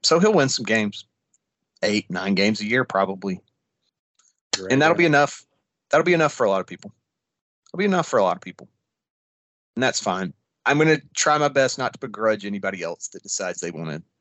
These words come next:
Speaker 1: go on and enjoy this. It's, it's a personal decision for everybody, but it sucks.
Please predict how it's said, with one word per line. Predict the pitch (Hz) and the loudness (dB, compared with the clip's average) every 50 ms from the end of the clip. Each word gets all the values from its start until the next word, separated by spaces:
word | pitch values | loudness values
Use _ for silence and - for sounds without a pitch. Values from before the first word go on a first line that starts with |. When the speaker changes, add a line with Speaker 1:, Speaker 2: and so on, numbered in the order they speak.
| _ _ _ _ _ _ _ _ _ _ _ _ _ _ _ - | _ _ _ _ _ _ _ _ _ _ _ _ _ _ _ 0
Speaker 1:
go | - 107 | 2 2
on | 104 101 98 | 4 4 4
and | 90 87 82 82 - | 2 0 -2 -4 -4
enjoy | 82 98 92 82 78 76 80 | -4 -4 -4 -4 -2 -2 -2
this. | 80 85 - - | -2 -2 -4 -6
It's, | 101 - - - - _ - | -8 -10 -14 -16 -16 _ -16
it's | 104 - - - | -16 -14 -14 -16
a | _ _ _ - | _ _ _ -6
personal | - 95 - - 95 80 82 | -4 -4 -2 -4 -6 -8 -6
decision | 87 - - 82 80 80 80 | -4 -4 -4 -4 -6 -10 -12
for | - - 71 | -10 -6 -6
everybody, | 73 78 82 80 76 73 65 69 69 - | -6 -6 -6 -10 -10 -10 -10 -10 -12 -12
but | 76 73 - _ _ _ _ _ _ - - _ _ _ _ _ _ _ _ _ _ _ _ _ _ _ _ _ _ - | -12 -12 -12 _ _ _ _ _ _ -20 -20 _ _ _ _ _ _ _ _ _ _ _ _ _ _ _ _ _ _ -4
it | - | -2
sucks. | - - - - - - - - | 2 2 2 2 0 -2 -8 -8